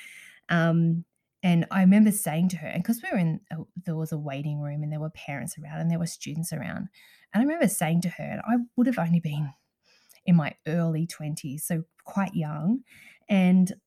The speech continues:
I just said to her, "Look, I don't expect the students to speak to me that, like, like that. Um, I don't expect a parent to speak to me like that.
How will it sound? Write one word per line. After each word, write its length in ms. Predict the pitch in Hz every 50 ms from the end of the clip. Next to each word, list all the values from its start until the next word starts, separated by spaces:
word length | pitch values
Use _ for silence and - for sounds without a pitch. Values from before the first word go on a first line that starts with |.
| _ _ _ _ _ _ _ _ _ _ _ _ _ _ _ -
I 60 | 202
just 200 | 180 190 185 -
said 160 | - 170 156 165
to 60 | 170
her, 220 | - - 170 165 165
"Look, 220 | 165 170 - - _
I 420 | 185 185 180 185 180 175 175 - _ _ _ _ _ _
don't 180 | - 180 170 170
expect 360 | - - - - 160 - -
the 60 | 151
students 520 | - - - - 170 170 190 240 240 233 -
to 100 | - 247
speak 300 | - - - 254 247 -
to 80 | - 240
me 120 | 233 220
that, 180 | 214 220 220 - -
like, 140 | 214 214 214 - _ _
like 220 | 214 202 196 196 _
that. 220 | 214 208 208 208 - - - - - - _ _ _
Um, 260 | 185 180 170 170 180 - 170
I 280 | 170 - - - - -
don't 180 | - 175 165 165
expect 380 | 160 - - - 160 - -
a 80 | - 170
parent 380 | - - - 156 160 170 175
to 60 | - 185
speak 320 | - - - 175 170 -
to 120 | - -
me 80 | 170 165
like 220 | 160 156 - -
that. 220 | - 160 151 -